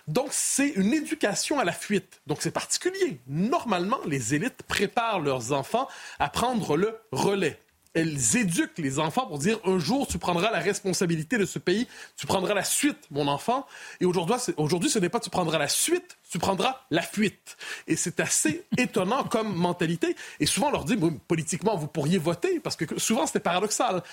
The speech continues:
C'était des gens qui étaient des électeurs macronistes, mais qui, autour de cette table, auraient été tout à fait d'accord avec ce qu'on peut dire. Alors, qu'est-ce que ça voulait dire ? C'est que fondamentalement, ils ne croient plus à leur pays, ils se repliaient sur leur classe sociale, et ils se disaient, « L'avenir ne nous appartient plus,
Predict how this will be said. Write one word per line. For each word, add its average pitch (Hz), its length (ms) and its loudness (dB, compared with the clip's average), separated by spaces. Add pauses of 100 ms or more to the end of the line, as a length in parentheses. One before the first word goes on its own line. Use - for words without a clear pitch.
(140)
C'était 208 260 0
des 185 80 2
gens 247 180 2
qui - 140 -4
étaient 165 160 -2
des 151 140 0
électeurs 156 280 -2
macronistes, 165 720 0 (220)
mais 214 240 2
qui, 233 400 -2
autour 269 300 0
de 220 80 2
cette - 280 -2
table, 254 360 0
auraient 175 160 2
été 214 160 0
tout - 160 -2
à 185 40 2
fait 196 300 -2
d'accord 220 460 0
avec 180 180 0
ce - 140 -2
qu'on 226 180 -4
peut 175 160 0
dire. 143 500 0
Alors, 127 220 -2
qu'est-ce 294 200 -2
que - 80 -10
ça - 100 -2
voulait 135 180 0
dire ? 208 240 0
C'est - 100 -8
que - 60 -20
fondamentalement, 170 720 0 (300)
ils 147 100 0
ne 147 80 0
croient 170 220 -2
plus 247 100 0
à 233 40 -2
leur 170 160 -2
pays, 151 400 -2 (280)
ils 135 80 -6
se - 140 0
repliaient 196 760 2 (180)
sur 185 260 2
leur 170 160 -2
classe 160 260 0
sociale, 160 580 0 (200)
et 202 60 2
ils 196 80 4
se 208 100 2
disaient, « 156 220 2
L'avenir 202 440 2
ne 170 80 4
nous 156 200 2
appartient 156 460 0
plus, 214 300 2